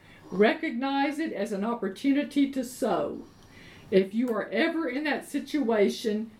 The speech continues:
you're going to want to receive mercy. Make sure you sow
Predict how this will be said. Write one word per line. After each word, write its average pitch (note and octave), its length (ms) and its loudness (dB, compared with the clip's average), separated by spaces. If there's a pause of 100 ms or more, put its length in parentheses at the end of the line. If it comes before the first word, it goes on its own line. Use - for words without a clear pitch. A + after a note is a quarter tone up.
you're G3 220 2
going A3+ 420 2
to C4 120 0
want G3+ 400 0
to G#3 120 0
receive F#3+ 640 2
mercy. F3 600 -2 (880)
Make G#3 380 4
sure D4+ 280 -4
you D4+ 260 2
sow G3+ 640 -2